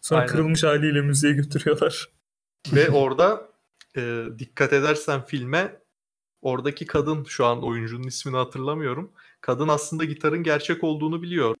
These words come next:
Speaker 2: Kurt Russell gitarı kırdığında aslında orada Jennifer Jason Leigh, evet, kesinlikle aklımdan okudum bunu şu an. Jennifer Jason Leigh ablamız o anda o gitarın gerçek olduğunu biliyor.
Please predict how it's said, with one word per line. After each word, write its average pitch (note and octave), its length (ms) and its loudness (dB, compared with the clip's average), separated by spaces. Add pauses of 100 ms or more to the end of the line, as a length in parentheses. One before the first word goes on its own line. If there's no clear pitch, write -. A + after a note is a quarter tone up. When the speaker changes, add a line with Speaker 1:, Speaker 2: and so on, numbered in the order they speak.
(240)
Speaker 2:
Kurt C#3+ 320 2
Russell E3+ 360 -2 (360)
gitarı C#3+ 380 -2
kırdığında D#3+ 680 -4
aslında D3+ 460 -2
orada E3 560 -4 (960)
Jennifer D#3 540 -6 (420)
Jason D3+ 540 -4
Leigh, B2+ 240 -2 (300)
evet, A#2 300 -8
kesinlikle C3+ 560 -6
aklımdan B2+ 480 -2
okudum A#2+ 380 -10
bunu A#2+ 160 -12
şu B2 180 -12
an. C#3+ 140 -14 (420)
Jennifer D3 440 -2 (140)
Jason C#3 520 -4
Leigh D3+ 300 4
ablamız C3 760 -2 (840)
o C#3 140 2
anda D3+ 400 2
o C#3 140 0
gitarın D#3 400 -2
gerçek C#3+ 400 0
olduğunu D3+ 420 -4
biliyor. E3 340 -8